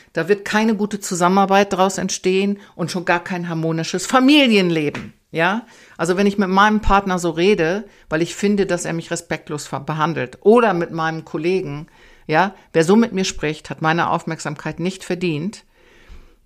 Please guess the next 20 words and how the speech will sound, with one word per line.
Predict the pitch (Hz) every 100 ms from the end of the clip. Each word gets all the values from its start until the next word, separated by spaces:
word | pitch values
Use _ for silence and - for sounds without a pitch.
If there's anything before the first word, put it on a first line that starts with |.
| _
Ähm, | 170 170 170 165 165 -
na, | - 170
jetzt | 175 -
habe | 160
ich |
das | 160 156
nochmal | 160 156 151
so | 160
einfach | - 156 - -
gesagt, | 160 139 165 143 -
ohne | 175 170 160
es | - -
zu | - 160
betonen, | 151 - 196 165 160
aber | - 165
du | 170
kannst | 190 180
dir | 165
vielleicht | 151 147
vorstellen, | 175 170 151 143 147